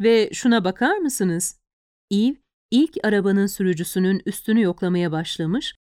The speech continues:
ve iç koluna soktuğu silahı bulmuştu. "Gizlenmiş bir silah. Tanrım, üstelik yasaklı bir ateşli silah. Hey, başınız cidden belada."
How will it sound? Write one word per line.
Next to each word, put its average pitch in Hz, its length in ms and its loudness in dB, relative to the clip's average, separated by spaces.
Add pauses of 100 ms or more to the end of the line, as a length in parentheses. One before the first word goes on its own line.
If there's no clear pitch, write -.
(120)
ve 220 140 2
iç - 360 -6
koluna 202 420 0
soktuğu 180 500 -4
silahı 214 420 -2
bulmuştu. 156 540 -8 (540)
"Gizlenmiş 320 680 0
bir 302 100 4
silah. 190 480 -2 (440)
Tanrım, 294 720 2
üstelik 302 520 0
yasaklı 269 560 2
bir 349 200 2
ateşli 262 400 -2
silah. 185 340 -2 (540)
Hey, 233 460 2 (220)
başınız 220 460 2
cidden 202 400 2
belada." 165 520 -2